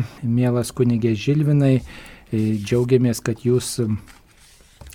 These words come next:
štai būdamas kelių parapijų klebonas, vis dėlto suradote laiko ateiti į Marijos radijo laidą. Ir, e, norėčiau jūsų klausti, e, štai kad ši mūsų tema, m, apie mirusius, apie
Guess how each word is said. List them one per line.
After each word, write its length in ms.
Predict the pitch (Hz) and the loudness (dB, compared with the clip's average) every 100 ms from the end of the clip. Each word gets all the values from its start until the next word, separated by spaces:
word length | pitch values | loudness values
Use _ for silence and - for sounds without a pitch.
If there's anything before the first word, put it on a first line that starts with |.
| - | -16
štai 300 | - 110 107 | -8 -4 -4
būdamas 540 | 107 113 110 113 110 - | -2 -4 0 0 0 -4
kelių 240 | 107 135 - | -4 -2 -2
parapijų 460 | 120 127 - 120 | 0 -2 -2 -4
klebonas, 560 | - 110 117 127 123 - | -4 -4 -2 -2 -2 -4
vis 140 | 107 110 | -6 -6
dėlto 260 | 104 113 | -6 -6
suradote 560 | - 120 113 110 110 110 | -6 -4 -2 -4 -4 -4
laiko 380 | 107 127 127 110 | -2 -2 -2 -4
ateiti 400 | 123 120 - 113 | -2 -2 0 2
į 80 | |
Marijos 480 | 113 110 117 110 - | 2 2 0 -2 -2
radijo 380 | 113 127 117 113 | -2 0 0 -2
laidą. 540 | 101 113 165 156 143 139 - - 123 | 0 0 0 0 0 0 -6 -10 -2
Ir, 280 | 123 120 | 0 2
e, 80 | 120 113 98 - | 2 0 -2 -4
norėčiau 480 | 110 113 107 - 113 | -2 0 -2 -2 -2
jūsų 260 | 113 110 113 | -2 -2 -6
klausti, 560 | 113 117 156 - - 131 | -4 -2 -2 -2 -2 -2
e, 840 | - - - - - - 120 117 | -4 -20 -20 -20 -20 -8 -4 -2
štai 300 | 107 - 117 | -4 -4 -4
kad 160 | - 113 | -4 -6
ši 220 | - 113 | -4 0
mūsų 340 | 107 110 - - | 0 -2 -6 -4
tema, 420 | 110 110 135 147 131 - - - | 0 2 2 2 -2 -12 -20 -14
m, 220 | - 107 - | -8 -8 -8
apie 280 | - 110 104 | -8 -4 0
mirusius, 640 | 127 156 151 - 143 - | 2 0 -2 -2 -4 -4
apie 240 | 117 117 | -4 -4